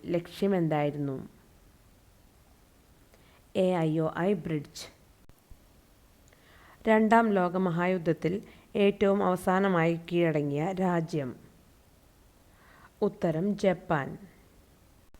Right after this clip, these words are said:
ലോകത്ത് ആദ്യമായി അണുബോംബ് വർഷിക്കപ്പെട്ട നഗരം? ഉത്തരം ഹിരോഷിമ. ലോകത്ത് ആദ്യമായി അണുബോംബ് പ്രയോഗിക്കപ്പെട്ട രാജ്യം?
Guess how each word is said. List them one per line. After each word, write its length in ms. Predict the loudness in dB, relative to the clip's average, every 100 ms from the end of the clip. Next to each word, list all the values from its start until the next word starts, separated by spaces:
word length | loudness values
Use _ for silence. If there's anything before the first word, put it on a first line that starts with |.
| _ -20 -20 _ -2
ലോകത്ത് 440 | 0 0 -2 0
ആദ്യമായി 640 | 0 2 0 0 0 0 -4 -2
അണുബോംബ് 580 | 0 0 2 2 2
വർഷിക്കപ്പെട്ട 720 | 2 0 -2 -8 -6 -6 -2 -2
നഗരം? 600 | 0 0 0 -2 -4 -10 -18 -20 -20 -20 _ -20 -20 -20 -20 _
ഉത്തരം 480 | -4 -2 -2 0 -2
ഹിരോഷിമ. 800 | 0 2 2 0 -2 0 -2 -4 -14 -20 -20 _ _ _ -20 _ _ -20 _ _ _ -20 -20 -20 -20 -20 -20 -20 -20 -20 -20 -20 _ -20 _ -20 -20 -20 -20 -20 -20 -4
ലോകത്ത് 460 | 2 2 2 0 0
ആദ്യമായി 560 | 2 2 2 2 2
അണുബോംബ് 480 | 2 2 2 2 0
പ്രയോഗിക്കപ്പെട്ട 720 | 0 0 2 0 -2 -4 -2
രാജ്യം? 760 | 0 0 0 -2 -2 -4 -4 -12